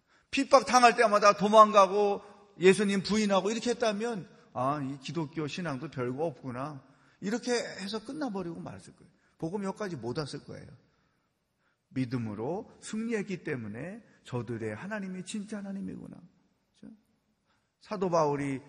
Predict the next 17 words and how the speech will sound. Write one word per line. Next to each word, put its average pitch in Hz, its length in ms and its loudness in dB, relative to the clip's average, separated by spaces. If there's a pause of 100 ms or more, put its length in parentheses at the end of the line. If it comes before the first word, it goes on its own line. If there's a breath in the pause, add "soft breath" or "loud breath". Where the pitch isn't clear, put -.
스데반이 196 580 0
그렇게 226 340 -2
죽는 233 480 0
상황, 202 380 -4 (200 loud breath)
상황에서도 180 1040 -2 (400 loud breath)
하나님의 180 460 -2
영광을 165 480 0
보며 156 380 -2
담당하게 190 1300 -4 (160)
나가는 175 380 0
것을 160 280 -4
보고 143 600 -6 (640 soft breath)
그리스도가 127 500 -4
진짜구나 120 720 -10 (320)
나온 175 220 -10
거잖아요. 139 320 -16 (3250)
우리 110 200 -14